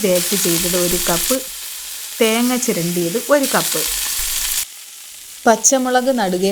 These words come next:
മുറിച്ചത് രണ്ടെണ്ണം, കാൽ ടീസ്പൂൺ മഞ്ഞൾപ്പൊടി,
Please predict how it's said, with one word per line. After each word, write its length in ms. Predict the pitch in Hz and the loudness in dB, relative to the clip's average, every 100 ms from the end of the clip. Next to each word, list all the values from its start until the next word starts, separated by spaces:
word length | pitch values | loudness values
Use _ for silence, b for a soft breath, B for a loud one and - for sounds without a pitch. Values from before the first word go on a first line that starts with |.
| 196 | 2
മുറിച്ചത് 400 | 175 175 185 175 160 | 0 0 2 2 0
രണ്ടെണ്ണം, 540 | 156 160 156 160 262 359 - - - - - - | 0 0 0 -2 -4 -6 -10 -10 -10 -10 -10 0
കാൽ 220 | 254 254 269 311 | 4 4 4 2
ടീസ്പൂൺ 420 | 302 - 311 311 240 | 0 0 2 2 2
മഞ്ഞൾപ്പൊടി, 680 | 196 202 202 202 175 175 | 2 2 0 0 0 0